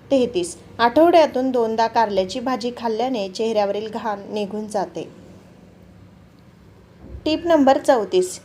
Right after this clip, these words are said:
केळीसोबत लस्सी पिल्याने पोट दुखते. टिप नंबर पस्तीस, केसांना तेलाने मालिश केल्यानंतर लगेच कोमट पाण्यात टॉवेल बुडवून तो पिळून घ्या आणि डोक्याला बांधा,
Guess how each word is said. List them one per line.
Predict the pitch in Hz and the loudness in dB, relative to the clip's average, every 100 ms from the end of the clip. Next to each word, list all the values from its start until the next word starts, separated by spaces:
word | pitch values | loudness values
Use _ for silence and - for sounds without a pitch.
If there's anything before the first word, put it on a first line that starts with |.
| - | 2
केळीसोबत | 262 269 294 339 277 277 | 4 4 4 0 2 2
लस्सी | 262 233 - 269 | 2 -2 -2 -6
पिल्याने | 285 277 233 214 | -2 0 0 -2
पोट | 220 247 240 240 - 247 214 | -4 2 2 0 -8 -10 -6
दुखते. | 220 - 190 - - - - - - - - - - - - - - - - - - - - - - - | -8 -6 -10 -10 -18 -20 -20 -20 -20 -20 -20 -20 -20 -20 -20 -20 -20 -20 -20 -20 -20 -20 -20 -20 -14 -6
टिप | 285 320 | -4 0
नंबर | 311 247 254 | 2 4 2
पस्तीस, | - 269 269 196 185 - - - 262 | 2 0 0 -8 -8 -8 -18 -4 4
केसांना | 269 269 311 302 233 233 240 | 4 6 4 4 0 0 2
तेलाने | 233 226 226 233 | 2 4 2 0
मालिश | 220 202 214 - | -2 -2 -2 -4
केल्यानंतर | 254 262 269 262 220 202 | -2 0 0 0 2 2
लगेच | 214 214 240 - | 0 -2 -2 -2
कोमट | 220 220 240 | -4 -4 -6
पाण्यात | - 247 220 208 | -4 -2 -2 -2
टॉवेल | 214 196 196 | 0 2 0
बुडवून | 202 233 214 196 | -2 -2 -2 -4
तो | 214 | -8
पिळून | 214 254 285 262 | -6 -2 0 0
घ्या | 220 160 - - - - | -2 -6 -8 -20 -12 -2
आणि | 240 277 | 4 6
डोक्याला | 226 202 202 196 | 4 4 2 2
बांधा, | 185 185 185 170 | 2 2 0 -6